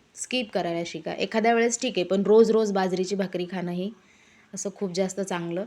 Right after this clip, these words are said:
नसतं. ज्वारी जरी तुम्ही रोज खाल्ली तरी तुमच्या शरीरामध्ये काहीही परिणाम होणार नाही. Even शुगर पेशंट वगैरे जे असतात ते सुद्धा, अ, भाकरी खाणं, भाकरी किंवा, अ, मुगाची डाळ वगैरे आपण हिरवी मिरची घालून करतो की नाही,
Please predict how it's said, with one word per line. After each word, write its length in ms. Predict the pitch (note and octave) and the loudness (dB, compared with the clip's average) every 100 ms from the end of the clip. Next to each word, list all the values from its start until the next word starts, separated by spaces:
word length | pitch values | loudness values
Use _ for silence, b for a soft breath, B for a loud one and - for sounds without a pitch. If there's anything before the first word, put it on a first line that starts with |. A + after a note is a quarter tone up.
| - | -8
नसतं. 260 | G3 G3+ E3+ | -10 -6 -4
ज्वारी 320 | E3+ F#3 F3+ | 0 0 2
जरी 180 | F3+ G#3+ | 0 0
तुम्ही 240 | B3 A#3 | 0 0
रोज 240 | A3+ A3+ A3+ | 2 2 0
खाल्ली 220 | G#3+ F#3 F#3 | -4 -4 -2
तरी 140 | F#3+ | -4
तुमच्या 340 | F#3+ F#3+ F#3+ F#3 | -4 -4 -4 -6
शरीरामध्ये 440 | F#3+ F3 F3 F3 | -6 -6 -8 -8
काहीही 320 | F3+ G3+ G3+ | -6 -4 -4
परिणाम 400 | G#3 F3+ F3+ F3+ | -2 -4 -2 -6
होणार 280 | F3+ E3+ F3 | -6 -6 -6
नाही. 260 | F3+ F3 G3 | -6 -2 0
Even 140 | G3 | 0
शुगर 300 | G3 G#3 G3 | 2 2 2
पेशंट 400 | F#3+ F#3+ F#3+ F3+ | 0 -2 -4 -6
वगैरे 280 | F3 F3+ F#3 | -4 -4 -4
जे 120 | F#3 | -4
असतात 220 | G#3+ - E3+ | -6 -6 -8
ते 140 | F3 F3 | -8 -8
सुद्धा, 340 | F#3 E3+ F#3 - B B B B - | -10 -8 -10 -12 B B B B -12
अ, 140 | F#3+ | -6
भाकरी 340 | F#3 F#3+ G#3 F#3 | -6 -4 -4 -4
खाणं, 240 | F3+ F3 F3+ | -4 -4 -4
भाकरी 340 | F#3 - F3+ | -4 -2 -4
किंवा, 440 | E3+ F3 F3+ F3+ | -2 -4 -2 -4
अ, 220 | F3+ E3+ E3+ | -4 -6 -2
मुगाची 380 | F#3 F#3 F#3 | 0 0 0
डाळ 260 | F3 F3 F3 | -2 -2 0
वगैरे 280 | F3+ F3 F3 | 0 0 -2
आपण 200 | E3+ F#3 | -2 -4
हिरवी 240 | F#3+ F#3 | -2 -2
मिरची 340 | F#3 F#3 F3+ G3+ | -2 -4 -4 -6
घालून 340 | F#3+ F#3 F#3+ | -4 -4 -4
करतो 280 | G#3+ G#3+ A#3+ | -6 -6 -6
की 60 | |
नाही, 120 | A#3 | -4